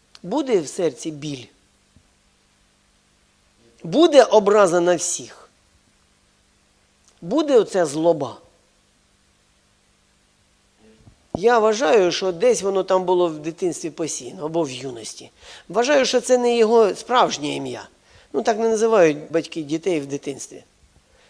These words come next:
Це вже було таке, приєднали до нього. Може, навіть і батьки приєднали. І всі знали його по імені Навал.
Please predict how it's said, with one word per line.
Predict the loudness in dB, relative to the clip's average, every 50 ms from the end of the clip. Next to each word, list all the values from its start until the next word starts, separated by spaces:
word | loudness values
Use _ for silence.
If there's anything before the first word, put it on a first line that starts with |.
| _
Це | _ -2 -2 -2
вже | 0 0 -2 -2
було | 0 0 0 2 2 2 2 0
таке, | 0 -4 -2 0 0 0 0 -2 -8 -18 -20 _ _ _
приєднали | -2 0 0 0 0 -2 0 2 4 4 4 2 0 -4
до | -4 -4 -4
нього. | -4 -6 -8 -8 -10 -12 -16 -18 _ _ _ _ _ _ _ _ _ _ _ _ _ _ _ _ _ _ _ _ _ _ _ -8
Може, | 2 4 4 4 4 4
навіть | 4 4 4 4 2 0 -2 -6
і | -4
батьки | -4 -4 -4 -4 -10 -16 -18 -16
приєднали. | -16 -16 -14 -14 -14 -16 -16 -18 -18 -18 -18 -20 -20 _ _ _ _ _ _ _ _ _
І | -6 -6
всі | -4 -2 0 0
знали | 0 4 6 6 8 8 8 6
його | 4 2 0 -2 -4
по | -4 -10 -10 _ -2
імені | 0 0 0 0 0 0 -2 -2
Навал. | -2 -4 -4 -6 -10 -12 -14 -14 -16